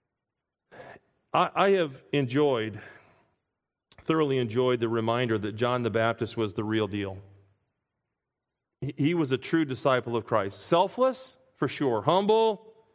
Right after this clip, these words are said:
loyal, tenacious, dependable.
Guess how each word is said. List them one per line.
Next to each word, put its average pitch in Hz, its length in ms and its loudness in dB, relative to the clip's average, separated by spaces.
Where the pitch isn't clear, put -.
loyal, 202 680 2
tenacious, - 840 0
dependable. 202 800 0